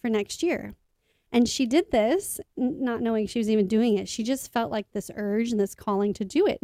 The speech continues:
We asked her, like, "Why did you buy a book?" She bought a book to donate to a specific teacher in the grade above for next year.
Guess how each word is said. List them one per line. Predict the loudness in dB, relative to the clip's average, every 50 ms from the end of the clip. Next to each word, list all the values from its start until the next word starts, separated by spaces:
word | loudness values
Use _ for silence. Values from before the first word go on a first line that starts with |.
| -8 -6
We | -4 -4
asked | -2 -2 -4 -6 -6 -6 -6
her, | -4 -4 -4
like, | -4 -6 -10 -12 _ _ _ _ _ _ _ _ _
"Why | 0 2 2
did | 2 4 2
you | 2
buy | 2 2 2
a | 2 0 0
book?" | 0 0 0 0 0 0 -4 -8
She | -4 -4 -4
bought | -2 0 -2 -2 -2
a | -2 -4 -4 _
book | -2 -2 -2 -2 -6 -8
to | -8 -6
donate | -4 -2 0 0 2 2 0 0 -2 -6
to | -6 -2 -2 0 0 0 -2 -2
a | -6
specific | -12 -8 -8 -8 -6 -6 -6 -4 -2 -4 -4 _
teacher | -10 -12 -10 -10 -8 -6 -4 -4 -4 -6 _ _ _ _ _ _ -2
in | 0 2 2
the | 2
grade | 0 -2 -2 -2 0 -2
above | -2 -2 0 0 0 0 0 -2 -4
for | -4 -4 -2
next | -2 -2 -4 -4 -8 -10 -8 -4 -2
year. | -2 0 0 -2 -4 -8 -14